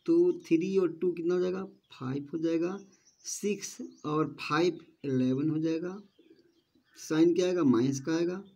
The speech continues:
प्लस का फोर्टीन upon ट्वेंटी एट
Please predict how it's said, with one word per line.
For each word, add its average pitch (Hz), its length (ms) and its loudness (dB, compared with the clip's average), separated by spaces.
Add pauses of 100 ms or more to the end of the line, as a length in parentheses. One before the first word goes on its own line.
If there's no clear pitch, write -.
(120)
प्लस 147 220 -6
का 185 200 -6 (1120)
फोर्टीन 160 880 0 (520)
upon 147 440 -2
ट्वेंटी 160 360 -2 (200)
एट 131 240 -2